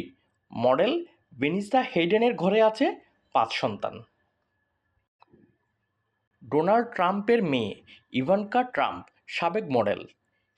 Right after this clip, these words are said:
ইভানকা রিয়েল এস্টেট ব্যবসায়ী জেরেড কুশনারকে বিয়ে করার সময় ইহুদু ধর্ম গ্রহণ করেন। কুশনার দীর্ঘদিন ট্রাম্পের উপদেষ্টা পদে ছিলেন।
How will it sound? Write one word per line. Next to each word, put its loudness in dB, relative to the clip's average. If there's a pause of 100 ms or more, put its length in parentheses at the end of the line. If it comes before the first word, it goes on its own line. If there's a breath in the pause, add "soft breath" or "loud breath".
(320)
ইভানকা 0
রিয়েল 0
এস্টেট -4
ব্যবসায়ী 0 (500 soft breath)
জেরেড 0 (140)
কুশনারকে 0
বিয়ে 0
করার 0
সময় 0 (400 loud breath)
ইহুদু 0
ধর্ম 0 (340)
গ্রহণ -2 (100)
করেন। -4 (560)
কুশনার 0 (420)
দীর্ঘদিন 2 (520)
ট্রাম্পের -2 (120)
উপদেষ্টা 0 (100)
পদে 0
ছিলেন। -6